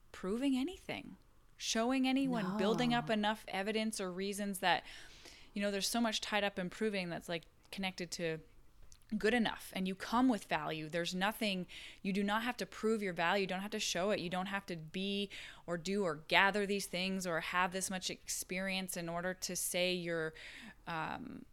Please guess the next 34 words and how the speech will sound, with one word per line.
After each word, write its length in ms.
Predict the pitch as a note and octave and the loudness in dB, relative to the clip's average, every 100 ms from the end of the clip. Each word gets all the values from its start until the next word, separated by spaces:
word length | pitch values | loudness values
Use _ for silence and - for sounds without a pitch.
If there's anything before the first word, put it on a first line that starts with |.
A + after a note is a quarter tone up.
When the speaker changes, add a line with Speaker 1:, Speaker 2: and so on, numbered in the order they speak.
| - | -14
Speaker 1:
worthy 360 | F3+ G3 G#3 F#3+ | -4 2 2 2
enough 280 | F3 F3 - | 0 -2 -2
or 80 | E3+ | -2
valuable 420 | E3 G3 G#3+ F3 | 2 2 2 0
enough 300 | E3 E3 - - - | -2 -4 -8 -14 -10
to 80 | - | -8
be 160 | E3 F#3 | -4 -4
here 160 | F3+ | -4
on 80 | E3 | -4
this 120 | D#3+ | -4
planet. 460 | - G#3+ A3 F3 D3 | -6 -2 0 0 -2
This 220 | F3 - | -2 0
life 200 | F3+ F3+ | -2 -2
is 80 | F3 | -6
a 60 | |
gift 300 | E3 F3 F3+ | -4 -4 -4
in 100 | - | -4
itself. 960 | F3 - - - C4 G3 - - - - - - - - - - | -8 -6 -6 -2 0 0 -2 -10 -16 -18 -20 -20 -20 -20 -20 -12
You 100 | F3+ | -6
know, 120 | F3 | -6
there's 260 | E3+ E3+ E3 | -4 -4 -4
nothing 380 | F#3+ G3+ G3+ G3 | -6 -4 -6 -4
for 160 | F3+ | -6
you 280 | E3+ F3 F3 | -6 -4 -6
to 160 | - D#3+ | -8 -12
prove. 500 | - F3+ D#3+ D3 - | -8 -4 -2 -4 -6
And 120 | D#3+ | -6
I 60 | E3+ | -4
think 260 | A3 A3 F#3+ | 0 0 4
that's, 300 | F3+ - F3+ | 4 4 -4
like, 120 | E3 | -4
what's 180 | E3+ - | -4 -4
really 260 | F#3 F3+ | -4 -4
underlying 720 | - F3 E3 D#3+ D#3 D#3 D3+ | -4 -4 -4 -4 -2 -2 -4